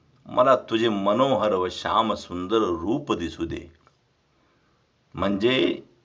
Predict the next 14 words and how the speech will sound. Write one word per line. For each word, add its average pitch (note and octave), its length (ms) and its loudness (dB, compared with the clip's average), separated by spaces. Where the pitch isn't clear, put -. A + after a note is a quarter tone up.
या F#2+ 280 8
दृश्य G2+ 520 0
पसाऱ्याकडे G2+ 840 4
सहजच A2 680 0
माझे F2+ 500 -2
दुर्लक्ष F2+ 640 -2
होईल. E2 460 -2
तुझ्या A#2 500 4
कथामृताने B2 840 4
माझे G2 420 -2
कान A2+ 540 -2
भरून G#2+ 480 -6
जाऊ F2+ 280 -2
दे. E2 320 -14